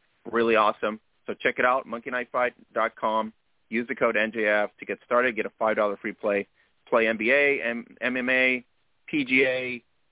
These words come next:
uh, various sports there, including college, college, uh, sports. So check it out. Go to monkey knife fight dot com. Use the code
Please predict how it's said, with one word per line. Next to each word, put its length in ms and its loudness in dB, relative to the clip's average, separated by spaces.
uh, 180 0
various 280 0
sports 300 -6
there, 200 -2
including 340 -8
college, 240 0
college, 280 0
uh, 180 2
sports. 360 -4
So 80 -2
check 240 -2
it 40 2
out. 220 0
Go 60 -2
to 80 -4
monkey 240 -4
knife 160 -4
fight 160 -4
dot 160 -4
com. 340 -2
Use 120 -10
the 80 -16
code 280 0